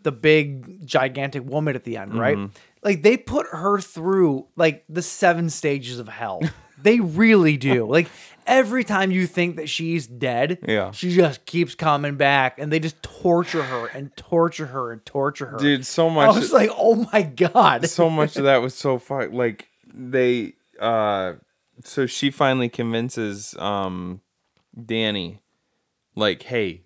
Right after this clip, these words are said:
Speaker 2: these people are bad for
Speaker 1: Yeah,
Speaker 2: you.
Speaker 1: they're
Speaker 2: Let's,
Speaker 1: on the
Speaker 2: let's
Speaker 1: table
Speaker 2: get outta
Speaker 1: before,
Speaker 2: here."
Speaker 1: before a lot of this happens,
Speaker 2: Cody,
Speaker 1: they're on the table,
Speaker 2: Cody's
Speaker 1: yeah.
Speaker 2: been split open. Like, he's been, the, like, the grandpa was getting ready to,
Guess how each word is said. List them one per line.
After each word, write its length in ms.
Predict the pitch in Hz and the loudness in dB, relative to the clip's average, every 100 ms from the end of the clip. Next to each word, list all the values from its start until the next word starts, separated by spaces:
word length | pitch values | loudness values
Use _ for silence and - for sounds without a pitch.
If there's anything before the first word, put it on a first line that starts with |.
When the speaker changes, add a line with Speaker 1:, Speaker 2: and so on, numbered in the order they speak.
| - | -12
Speaker 2:
these 260 | 113 110 | -8 -8
people 340 | - 113 110 110 | -8 -10 -6 -4
are 100 | 101 | -4
bad 380 | 98 98 92 - | -2 -2 -4 -4
for 80 | |
Speaker 1:
Yeah, 180 | 160 117 | -4 -2
Speaker 2:
you. 60 | 92 | -2
Speaker 1:
they're 100 | 98 | 2
Speaker 2:
Let's, 120 | 180 | 4
Speaker 1:
on 80 | 175 | 4
the 60 | 165 | 0
Speaker 2:
let's 80 | 117 | 0
Speaker 1:
table 140 | 143 | 0
Speaker 2:
get 100 | 131 | 2
outta 220 | 107 104 104 | 2 2 2
Speaker 1:
before, 320 | 185 180 180 | 4 6 6
Speaker 2:
here." 60 | - | 2
Speaker 1:
before 240 | 143 180 | -2 4
a 60 | 175 | 6
lot 180 | 151 143 | 6 4
of 80 | 123 | 0
this 100 | - | -2
happens, 180 | 123 | 4
Speaker 2:
Cody, 280 | 180 175 160 | 6 6 6
Speaker 1:
they're 80 | 139 | 0
on 100 | 123 | -4
the 40 | - | -2
table, 120 | 117 | 4
Speaker 2:
Cody's 300 | 175 165 151 | 4 4 0
Speaker 1:
yeah. 40 | 131 | 2
Speaker 2:
been 220 | 127 110 | 2 0
split 500 | - - 123 123 - | -6 -8 0 0 2
open. 480 | 107 107 101 87 85 | 0 0 -2 -8 -6
Like, 200 | 82 87 | -8 -8
he's 280 | - 110 104 | -6 -6 -4
been, 400 | 101 98 92 90 - | -4 -4 -4 -10 -10
the, 160 | 98 | -8
like, 360 | 78 69 104 92 | -8 -8 -8 -6
the 80 | 101 | -10
grandpa 460 | 95 107 110 107 | -4 -2 -2 -2
was 200 | 98 101 | -6 -6
getting 280 | 101 107 92 | -6 -6 -4
ready 280 | 101 98 98 | -6 -6 -4
to, 220 | 90 82 | -4 -6